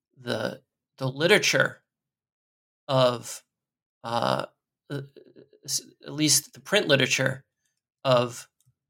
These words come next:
um, Maputo, Lorenzo Marx, uh, the poetry, um, a lot of the journalism, a lot of the chronicles, they call them, of city life, uh,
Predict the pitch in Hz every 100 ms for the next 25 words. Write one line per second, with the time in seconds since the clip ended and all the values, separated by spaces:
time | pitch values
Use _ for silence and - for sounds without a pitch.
0 | _ - 123 120 117 127 _ _ _ 139
1 | 131 135 135 135 127 131 - _ _ 131
2 | 127 120 - 117 127 123 - - - _
3 | _ _ _ _ 120 113 117 117 139 -
4 | 156 151 143 135 135 - _ _ _ _
5 | _ _ _ - 131 120 113 113 113 113
6 | 127 131 123 127 147 143 131 135 135 156
7 | 151 127 127 123 - - _ _ _ _
8 | 131 127 123 131 131 131 135 - 135 131
9 | 135 139 - - - 131 135 - - 127
10 | - - 135 - - 135 131 131 - -
11 | _ _ _ _ _ _ _ _ - 120
12 | 120 120